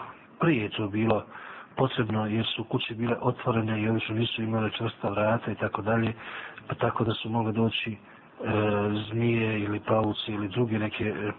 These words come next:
pustinjske životinje i gnizavci, pa je lijepo tu u postelju malo protresti, prodrmati, jer kao što poslanik nam kaže, ne zna, ne zna čovjek šta je došlo iza njega, jer obično ti gnizavci u tim hladnim, pustinjskim noćima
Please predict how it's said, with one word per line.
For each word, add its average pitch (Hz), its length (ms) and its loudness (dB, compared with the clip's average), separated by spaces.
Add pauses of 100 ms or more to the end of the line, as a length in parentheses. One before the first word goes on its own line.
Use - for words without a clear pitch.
pustinjske 110 480 0
životinje 107 480 -2
i 98 40 -2
gnizavci, 123 640 2 (720)
pa 131 100 2
je 120 120 4
lijepo 127 380 2
tu 113 140 -2
u 107 60 0
postelju 113 500 0 (680)
malo 110 360 4 (460)
protresti, 120 580 2
prodrmati, 117 600 2
jer 113 140 2
kao 113 180 2
što - 200 -6
poslanik - 340 0
nam 113 160 -2
kaže, 117 280 2
ne 120 140 4
zna, 117 220 0 (120)
ne 120 180 0
zna 120 180 4
čovjek 123 240 4
šta - 180 0
je 120 100 4
došlo 117 320 2
iza 110 180 2
njega, 117 280 2 (380)
jer 113 140 4
obično 117 420 2 (300)
ti 120 80 0
gnizavci 117 520 2
u 110 40 -2
tim 113 160 0 (120)
hladnim, 113 420 4
pustinjskim 123 560 -2
noćima 120 440 0